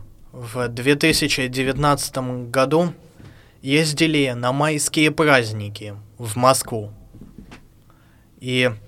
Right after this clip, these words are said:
я там почти всю Москву знаю. Мы путешествовали по метро.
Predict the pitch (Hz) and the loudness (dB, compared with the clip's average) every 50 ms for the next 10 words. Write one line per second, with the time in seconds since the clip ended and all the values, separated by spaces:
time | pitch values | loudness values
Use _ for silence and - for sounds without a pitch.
0 | - - - - - - - - - - - - - - - - - - - 123 | -20 -20 -20 -20 -20 -20 -20 -20 -20 -20 -20 -20 -20 -20 -20 -20 -20 -18 -8 -2
1 | 135 147 156 147 165 165 160 147 135 123 - 135 131 - - - - 143 139 135 | 2 2 2 6 4 4 4 4 -2 -2 -2 -2 0 -2 -4 0 2 2 4 4
2 | 131 123 110 - - - - _ _ - - - _ _ - - _ - _ - | 2 0 -4 -12 -20 -20 -20 _ _ -20 -20 -20 _ _ -20 -20 _ -20 _ -14
3 | - - - - - - - - - - - - - - - - _ - _ _ | -14 -12 -12 -12 -14 -16 -20 -20 -20 -20 -20 -20 -20 -20 -20 -20 _ -20 _ _
4 | - _ _ _ _ _ _ _ _ _ _ - - _ _ _ _ _ _ - | -20 _ _ _ _ _ _ _ _ _ _ -20 -20 _ _ _ _ _ _ -20
5 | - - - - - 170 170 170 151 135 127 123 127 131 - - - - 139 135 | -20 -8 -4 -2 0 2 4 4 4 2 2 0 0 0 -2 -6 -6 -2 -2 -2
6 | 131 131 123 120 131 147 160 165 160 147 131 120 113 113 117 123 131 139 139 135 | -2 -2 -4 -4 -2 2 2 4 4 4 2 0 -2 -4 -4 -2 -2 0 0 0
7 | 131 127 117 - - - - _ 135 131 127 - 143 135 - - 165 170 151 - | -2 -4 -6 -8 -16 -20 -8 _ -2 -2 0 0 0 0 4 6 6 6 6 4
8 | - 143 127 123 120 117 113 113 110 110 110 107 104 104 - - - - - - | -2 -4 -4 -4 -4 -4 -6 -6 -8 -10 -10 -12 -14 -16 -18 -20 -20 -20 -2 2
9 | 135 131 135 131 127 123 131 139 147 143 143 165 147 143 127 113 104 | 4 6 6 6 4 4 2 2 2 4 2 2 2 2 2 0 -2